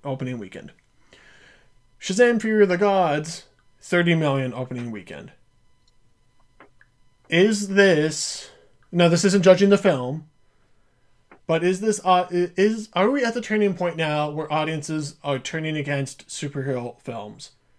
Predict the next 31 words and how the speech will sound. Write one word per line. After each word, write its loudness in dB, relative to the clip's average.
We -4
have -4
Ant-Man -2
and -2
the 2
Wasp, -2
Qu-, -16
Quantumania, -4
which -6
we -2
all 0
here 0
said -4
see -6
it -4
to. -8
It -8
seems 0
like -2
audiences -4
didn't -8
flock -8
to -18
it. -20
Are -2
we -2
reaching -6
the -4
point -2
now -2
where -4